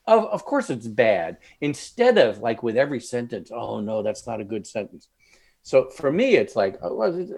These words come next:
they're all bad sentences at first, but I see where I'm trying to get to. And then it's,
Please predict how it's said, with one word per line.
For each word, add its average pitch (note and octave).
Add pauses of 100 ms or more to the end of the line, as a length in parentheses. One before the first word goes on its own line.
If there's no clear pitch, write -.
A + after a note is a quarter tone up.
(140)
they're F#3+
all A3+
bad G#2+
sentences G2
at F#2
first, - (200)
but C#3
I C3+
see G3+
where C3+
I'm G#2+
trying C3
to G2 (140)
get C#3+
to. F2+
And G#2
then A2+
it's, G#2